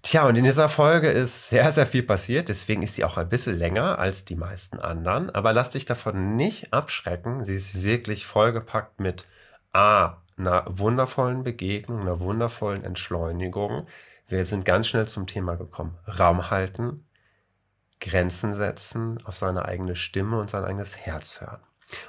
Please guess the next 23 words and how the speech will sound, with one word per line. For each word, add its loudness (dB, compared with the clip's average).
Und -4
gleichzeitig 4
merkst 2
du -4
dann 0
auch 0
schon, -6
dass -6
Janine -2
unglaublich 0
viel 0
Lebenserfahrung 0
mitbringt -4
und -6
wir -2
in -2
der -4
zweiten 2
Hälfte -2
diese -6
Themen -2
noch -2
einmal 2